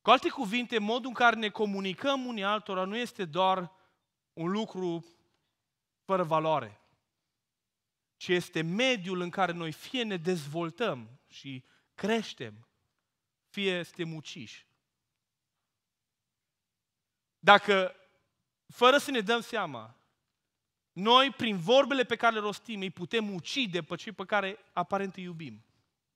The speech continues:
Există o poezie superbă pe care vă recomand să o lecturați acasă. "O om, ce mari răspunderi ai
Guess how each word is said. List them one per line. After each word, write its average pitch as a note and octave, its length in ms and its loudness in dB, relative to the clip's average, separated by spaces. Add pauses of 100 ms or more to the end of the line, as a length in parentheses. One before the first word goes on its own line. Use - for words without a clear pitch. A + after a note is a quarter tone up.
(1040)
Există D#3+ 180 -8
o D3 120 -10
poezie C#3+ 240 -8
superbă C#3 420 -12
pe C3 80 -14
care C3 180 -8
vă B2 100 -14
recomand C3+ 460 -12
să - 80 -16
o C#3+ 40 -10
lecturați C#3 420 -10
acasă. B2 500 -14 (520)
"O F3+ 280 -2
om, B2+ 580 -8 (280)
ce - 200 -12
mari E3+ 500 -2 (100)
răspunderi C#3 760 -14
ai B2 400 -8